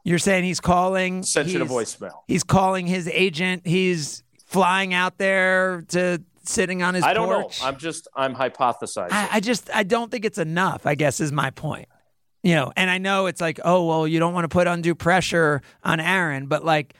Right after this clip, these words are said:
Speaker 1: I get that a week or two after the season, but, you know, we're over a month now. Like, that's your franchise quarterback who you wanna be on the same page with regardless of if he's gonna be with the team or not moving forward.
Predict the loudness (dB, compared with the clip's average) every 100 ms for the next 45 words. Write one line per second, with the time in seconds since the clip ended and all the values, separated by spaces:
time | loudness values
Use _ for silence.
0 | _ -4 -2 -2 -2 0 0 0 -4 -4
1 | -4 0 2 2 0 -6 -4 -2 0 0
2 | -2 0 0 0 0 _ _ _ -6 -6
3 | -8 -18 _ 0 2 2 0 0 0 -2
4 | -4 -8 -6 0 0 0 -8 _ _ -4
5 | -2 -2 -4 -4 0 0 2 0 0 0
6 | 2 2 2 0 -2 -8 _ _ 0 2
7 | 4 2 2 2 0 0 0 0 2 2
8 | 2 0 0 0 -2 0 0 0 -2 -2
9 | 0 -2 0 0 0 0 0 2 2 0
10 | -4 -2 0 0 0 0 0 0 0 0
11 | 0 0 0 -2 -8